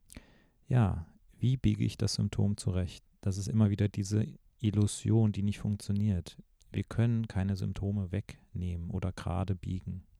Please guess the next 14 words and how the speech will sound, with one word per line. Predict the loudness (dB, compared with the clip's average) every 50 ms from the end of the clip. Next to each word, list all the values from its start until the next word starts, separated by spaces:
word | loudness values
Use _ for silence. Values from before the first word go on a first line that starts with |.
| _ _
Es | -16 -14 -8 -4
geht | -4 -4 -2 -2
nicht | -4 -4 -4 -6
um | -6 -4
das | -4 -6 -6 -4
Symptom. | -6 -6 -4 -4 -2 -2 0 0 0 -2 -4 -8 -10 -16 _ _ _ -20 -20 -20 _ _ _ _ _ _ _ -20 _ _ _ _ _ _ _ _ _ -20 -20 -20 -20 -20 -20 -20 -20 -20 -20 -20 -20 _ _ -20 _ _ _ _ _ _ _ _ _ _ _ _ _ _ _ _ _ _ _ _ _ _ _ _ _ _ _ _ _ _ _ _ _ _ _ _ _ _ _ _ -2
Da | 0 0
ist | 0 0 0 0
was | 0 0
dahinter. | 0 -2 0 2 2 2 2 0 -2 -4 -4 -8 -14 -16 -18 -20 -20 -20 -20 _ -20 _ _ _ _ _ _ _ _ -20 _ _ _ -20 -20 -20 -20 -18 -10 -6
Da | -4
ist | -4 -2 0
was | 0 -2 0 0
dahinter, | -2 0 2 2 4 4 4 4 4 4 4 4 2